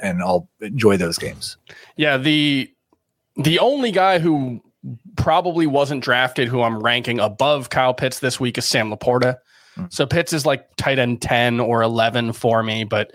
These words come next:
Speaker 2: yeah, it's pretty dreadful. It, do you have any hope for Drake London, or is it kinda just the same thing?
Speaker 1: I've got a little bit of hope for Drake London.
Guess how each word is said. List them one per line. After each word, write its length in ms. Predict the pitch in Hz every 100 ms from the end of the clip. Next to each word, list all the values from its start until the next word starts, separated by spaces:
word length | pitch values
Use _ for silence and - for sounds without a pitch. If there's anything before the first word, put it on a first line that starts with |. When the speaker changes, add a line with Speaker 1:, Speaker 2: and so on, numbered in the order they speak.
| - - - -
Speaker 2:
yeah, 260 | 143 143 135
it's 340 | 143 156 - - _
pretty 300 | - 170 143
dreadful. 720 | 117 - 120 113 - 113 113
It, 100 | 123 - _ _ _
do 80 | 131
you 80 | 131
have 160 | 143 - _ -
any 160 | 156
hope 260 | 143 147 147
for 120 | 143
Drake 280 | 123 139 127
London, 400 | 127 156 175 180
or 120 | 139
is 100 | 113
it 140 | 123 -
kinda 200 | 131 113
just 220 | 123 -
the 60 |
same 240 | 120 117 113
thing? 240 | 85 73 _ _ _ _ _ _ _
Speaker 1:
I've 140 | - 240
got 140 | 240
a 40 |
little 440 | 147 135 147 202 220
bit 180 | 220 226
of 160 | 214
hope 280 | 208 233 -
for 380 | - - - 226
Drake 300 | 226 220 220
London. 480 | 220 214 226 226